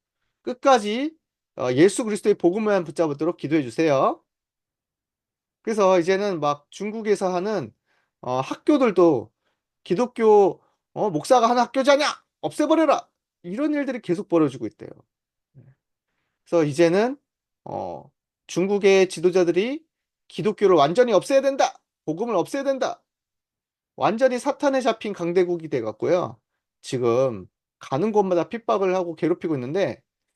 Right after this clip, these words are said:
아, 진짜 이럴 때일수록 우리가, 어, 중국에 있는 모든 성도님들이 오직 복음 붙잡고, 어, 더 마음껏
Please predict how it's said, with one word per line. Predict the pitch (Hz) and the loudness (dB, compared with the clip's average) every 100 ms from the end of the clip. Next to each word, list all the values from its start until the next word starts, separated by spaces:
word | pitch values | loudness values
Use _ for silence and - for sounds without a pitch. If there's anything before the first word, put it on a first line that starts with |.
| _ _ _ _ | _ _ _ _
아, | - 156 | -4 -4
진짜 | 165 240 262 | -4 -2 2
이럴 | 190 220 226 | 4 2 2
때일수록 | 214 190 - 170 131 165 165 | 2 0 0 -2 0 0 -4
우리가, | 120 113 107 110 185 311 - _ _ _ _ _ | -8 -6 -4 -2 -2 -4 -10 _ _ _ _ _
어, | 78 87 71 - - _ _ | -14 -14 -14 -20 -20 _ _
중국에 | - 151 170 175 | -6 -2 2 4
있는 | 156 147 147 147 | 4 0 -4 -6
모든 | 123 151 240 | -6 -4 -2
성도님들이 | 240 233 233 214 202 190 185 233 330 - _ _ _ _ | -2 0 0 2 0 0 -4 -4 -8 -12 _ _ _ _
오직 | - 135 160 214 | -4 -4 -2 -2
복음 | 165 190 175 | 0 0 0
붙잡고, | 147 156 - 254 370 - _ _ _ _ _ | -2 -4 0 0 0 -6 _ _ _ _ _
어, | - 104 | -14 -2
더 | 170 | 0
마음껏 | 147 135 233 294 180 135 | 2 2 2 0 0 0